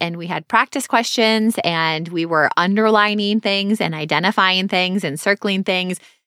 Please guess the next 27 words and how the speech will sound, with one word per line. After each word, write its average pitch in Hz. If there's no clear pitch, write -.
and 165
matching 202
things. 180
And 165
I 170
think 185
at -
one 160
point 185
we 175
were 165
even 170
diagramming 170
sentences. 170
And 220
I -
remember 214
taking 254
tests -
that 196
were 196
just 180
focused 180
on 165
our 185
grammar 165
rules. 190